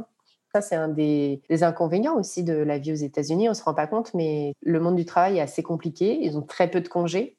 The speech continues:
Généralement, il y a quinze jours de congés par an. Et puis ici, ben, tu peux arriver un matin et puis on va te dire, euh, bah, tu prends tes affaires et, et tu rentres, c'est terminé, quoi. Donc, euh, là, il n'y avait plus besoin de ça, puisqu'il avait une green card, donc, bah, il pouvait repostuler auprès d'autres entreprises, alors que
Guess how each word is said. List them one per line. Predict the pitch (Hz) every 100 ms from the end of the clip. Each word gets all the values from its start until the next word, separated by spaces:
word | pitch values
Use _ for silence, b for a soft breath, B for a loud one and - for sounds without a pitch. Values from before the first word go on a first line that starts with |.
| -
Généralement, | - 170 156 160 180
il |
y | 156
a | 135
quinze | - 190 170
jours | 190 185
de | 165
congés | 160 170 165
par | 165 160 147
an. | 170 269 _ -
Et | 160
puis | 165 -
ici, | 165 135 - 233
ben, | 202 151 139 135
tu | - -
peux |
arriver | 180 175 170
un | 175
matin | 151 143 185 226
et | 175
puis | -
on | 151
va | 139
te |
dire, | 131 175 180
euh, | 151 143
bah, | 139 143
tu | -
prends | -
tes | 151 143
affaires | 143 139 185 185
et, | 147 139 131 - -
et | 143
tu | -
rentres, | 147 185 -
c'est |
terminé, | 143 147 165 196 240
quoi. | 190 - _ -
Donc, | 147 165 170 170
euh, | 160 147 143 139 135
là, | 139 180
il |
n'y | 214
avait | 165
plus | - 247
besoin | 214 185 175
de | 160
ça, | - 147 170 240
puisqu'il | - 180 160
avait | 170
une | 165
green | 156 156
card, | 160 160 156
donc, | 139 135 -
bah, | -
il | 156
pouvait | - 147 156
repostuler | 139 156 170 160 156 165
auprès | 147 151 147
d'autres | 151 151 156
entreprises, | 147 - 151 - 226
alors | 160 143 -
que | 151 147